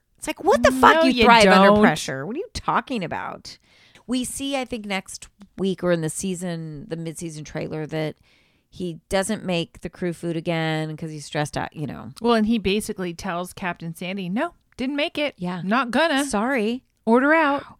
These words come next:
Speaker 1: crazy.
Speaker 2: These
Speaker 1: Mm-hmm.
Speaker 2: chefs are too
Speaker 1: Mm.
Speaker 2: much. I don't think there was anything else on,
Speaker 1: Mm-mm.
Speaker 2: uh,
Speaker 1: Oh, wait. Wait, wait, wait. We forgot about Roy Orbison Junior peeing all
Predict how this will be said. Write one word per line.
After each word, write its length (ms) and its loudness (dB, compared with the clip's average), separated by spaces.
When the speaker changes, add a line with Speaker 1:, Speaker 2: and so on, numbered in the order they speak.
Speaker 1:
crazy. 600 -20
Speaker 2:
These 460 -8
Speaker 1:
Mm-hmm. 100 -6
Speaker 2:
chefs 280 -6
are 60 -16
too 120 -14
Speaker 1:
Mm. 200 -6
Speaker 2:
much. 240 -12
I 40 -4
don't 120 -2
think 140 -4
there 100 2
was 140 2
anything 380 -2
else 400 -4
on, 260 -2
Speaker 1:
Mm-mm. 260 -4
Speaker 2:
uh, 100 -8
Speaker 1:
Oh, 120 6
wait. 380 0
Wait, 400 -8
wait, 240 -12
wait. 200 -18
We 120 -2
forgot 340 -4
about 360 -2
Roy 540 -4
Orbison 800 -8
Junior 560 -4
peeing 360 -8
all 80 -8